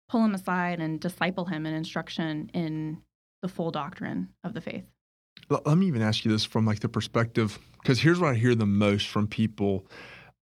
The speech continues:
Speaker 2: I would even say new people, I would say probably more so the people that's been in the church for the longest, is they feel inadequate in whether it be information,
Speaker 1: Mm-hmm.
Speaker 2: instruction, uh, whatever it be, that that's the number one thing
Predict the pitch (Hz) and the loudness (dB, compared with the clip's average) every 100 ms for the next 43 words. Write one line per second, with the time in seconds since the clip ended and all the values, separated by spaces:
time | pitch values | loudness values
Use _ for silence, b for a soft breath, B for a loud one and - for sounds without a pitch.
0 | _ 113 147 160 107 110 - - - 104 | _ 2 4 4 2 0 -2 -2 0 2
1 | 113 139 160 - 180 175 170 - - 185 | 4 2 2 0 0 0 -2 0 2 2
2 | - 120 139 110 110 151 - 101 107 110 | 2 2 2 4 2 2 0 0 0 -2
3 | 92 - 110 98 - - - 101 98 101 | -4 0 0 0 -2 -6 -2 -2 0 0
4 | 117 110 107 - 110 107 110 - 120 117 | 0 -2 -4 -4 -2 0 -2 -2 -2 -2
5 | - 127 - - 107 113 117 - 110 - | -4 -4 -2 0 2 0 -2 -2 -2 -2
6 | - - - _ _ 113 110 107 104 92 | -10 -12 -16 _ _ -2 2 2 0 0
7 | 98 101 95 - 104 104 104 120 139 - | 0 0 -2 -2 -4 -2 0 2 2 2
8 | 143 131 107 104 - 135 120 - - 113 | 2 0 0 -2 0 0 0 -4 -4 -2
9 | 117 110 - - 87 69 117 120 117 104 | 0 -2 -6 -4 -2 0 0 2 0 2
10 | 110 107 104 B B B B 107 - 131 | 2 2 0 B B B B -2 2 4
11 | 127 - - 123 110 110 131 123 117 110 | 4 2 0 2 4 2 2 0 0 -2